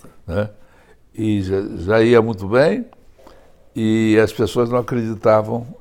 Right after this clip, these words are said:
Speaker 2: infelizmente, de que a guerra ia durar. Eu disse, "Ah, isso é uma coisa, vai durar uma semana e tal." É, minha mãe disse, "Não, não, nós vamos embora."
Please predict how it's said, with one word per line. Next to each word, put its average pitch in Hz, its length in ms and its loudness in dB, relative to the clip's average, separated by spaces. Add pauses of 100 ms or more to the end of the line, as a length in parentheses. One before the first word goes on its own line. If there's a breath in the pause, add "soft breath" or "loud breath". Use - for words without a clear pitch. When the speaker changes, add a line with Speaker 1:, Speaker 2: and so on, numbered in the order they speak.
(100)
Speaker 2:
infelizmente, 107 920 -4 (440 soft breath)
de 98 120 -4
que 104 220 -4
a 101 100 4
guerra 104 460 2
ia 104 240 2
durar. 107 480 0
Eu - 80 -10
disse, 208 140 -10
"Ah, 359 200 -8
isso - 160 -10
é 311 60 -8
uma - 180 -4
coisa, 143 280 0
vai 117 100 -4
durar 104 240 -4
uma 104 140 -4
semana 95 480 -4
e 78 60 -10
tal." - 180 -18 (680 soft breath)
É, 95 140 -2
minha 92 160 -2
mãe 98 140 -2
disse, - 120 -10
"Não, 110 160 2
não, 87 300 -2
nós 92 160 -8
vamos 110 180 -2
embora." 76 380 -8